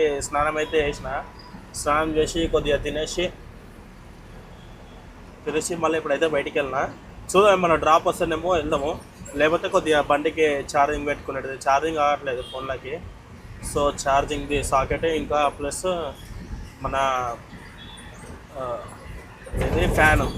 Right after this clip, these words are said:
ఫుల్ ఉమ్మరం అయితే ఏంటంటే బండి ఆపుకుందామంటే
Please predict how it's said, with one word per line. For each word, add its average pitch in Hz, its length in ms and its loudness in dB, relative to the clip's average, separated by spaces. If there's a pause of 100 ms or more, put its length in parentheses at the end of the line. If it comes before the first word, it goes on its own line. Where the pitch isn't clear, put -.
(600)
ఫుల్ 143 300 2
ఉమ్మరం 170 340 4
అయితే 165 220 2
ఏంటంటే 151 280 4
బండి 156 180 6
ఆపుకుందామంటే 180 560 2